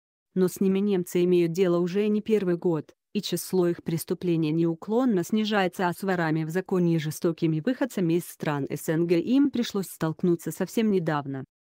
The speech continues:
Расследования против армянских и чеченских кланов продолжаются, и лишь со временем станет ясно, удастся ли немецкому государству перемолоть новых,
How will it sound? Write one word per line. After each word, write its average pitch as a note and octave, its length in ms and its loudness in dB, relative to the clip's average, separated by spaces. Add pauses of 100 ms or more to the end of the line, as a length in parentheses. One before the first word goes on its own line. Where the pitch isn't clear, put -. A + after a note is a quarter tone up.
(280)
Расследования F#3+ 840 2
против E3+ 380 -4
армянских F3 680 0
и G#3+ 80 -2
чеченских A3+ 680 -4
кланов E3 500 0
продолжаются, E3+ 960 -4 (180)
и G#3+ 80 2
лишь G3 220 0
со F3+ 120 -2
временем F#3 520 2
станет D#3 480 -4
ясно, C#3 540 -4 (180)
удастся G#3+ 460 0
ли G#3+ 120 0
немецкому F#3 600 0
государству F3 600 -2
перемолоть E3 640 0
новых, G3+ 420 0